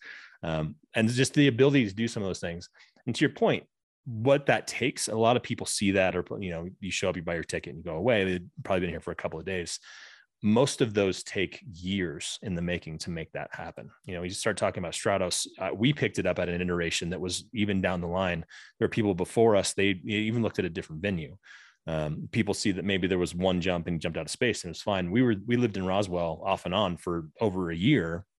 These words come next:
just in the project because there's, you know, different iterations and different tests and testing the capsule and all these different things and building out the ground space for everything to happen there. So what we do is we come in, we sit with a client,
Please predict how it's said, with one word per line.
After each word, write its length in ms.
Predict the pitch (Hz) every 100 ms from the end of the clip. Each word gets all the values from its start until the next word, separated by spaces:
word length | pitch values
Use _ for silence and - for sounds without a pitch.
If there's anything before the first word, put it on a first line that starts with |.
| _ _ _ _ - -
just 200 | 101 113
in 60 | 95
the 60 |
project 380 | 85 95 90 87
because 300 | 85 - 87
there's, 340 | 87 85 - -
you 100 | 101
know, 80 | 78
different 340 | 87 95 104
iterations 580 | 107 90 90 85 - 78
and 80 | 87
different 220 | 85 80
tests 400 | - 101 82 -
and 120 | 87
testing 260 | - 92 92
the 100 | 95
capsule 440 | 85 80 - 87
and 140 | 78 87 - - - -
all 160 | - 92
these 160 | 90 80
different 220 | 82 82
things 220 | 123 92
and 180 | 92 82
building 320 | 92 87 87
out 180 | 85 -
the 60 |
ground 300 | 82 85 85
space 280 | 85 - 76
for 140 | - 80
everything 300 | 78 90 78
to 80 |
happen 300 | - 82 -
there. 160 | 80 78
So 260 | - 82 - - - - _
what 260 | 110 117 135
we 160 | 127
do 240 | 120 113 104
is 120 | 90
we 120 | 101
come 320 | - - 107
in, 260 | 98 92 92 _
we 80 | 90
sit 180 | - 98
with 120 | 92
a 20 |
client, 400 | - 101 90 87